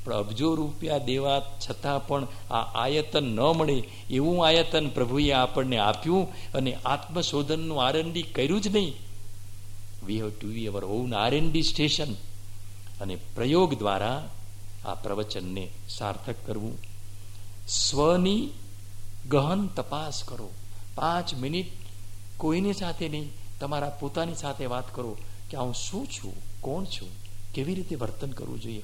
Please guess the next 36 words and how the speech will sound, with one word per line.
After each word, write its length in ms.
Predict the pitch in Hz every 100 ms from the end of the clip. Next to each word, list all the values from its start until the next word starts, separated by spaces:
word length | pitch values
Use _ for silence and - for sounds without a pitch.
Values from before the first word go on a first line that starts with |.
| 139
who 80 | 151
am 140 | 139
I? 320 | 117 - 101 - - -
Where 120 | 131 139
am 100 | 165
I 280 | 165 -
coming 280 | 147 160 147
from? 240 | 160 - 131 - - -
મારે 120 | 127
ક્યાં 280 | - 151 143
જવું 240 | 135 160
છે? 200 | - - - - - - - - - -
Have 200 | 175 185
a 60 | 165 - 202
self 300 | 226 214 170
inquiry 580 | 160 143 147 113 101 98 - - - - -
with 120 | 131
your 120 | 135 120
own 240 | 147 160
self. 420 | 139 - 135 113 - - - - - - -
અને 100 | 113
ભગવાનને 440 | 104 107 131 139
કહો 460 | 127 113 110 147 147 - - -
કે 80 |
મારા 260 | 117 110 117
જીવનનો 500 | 107 117 127 127 120
કોયડો 520 | - 113 113 123 135 - - -
તમે 140 | 147
મને 180 | 170 180
શા 220 | - 175
માટે 340 | 233 247 208 208
આ 60 |
પૃથ્વી 360 | 110 143 - 139
ઉપર 220 | 113 107
મોકલાવ્યો 460 | 98 101 110 98 98
છે? 160 | -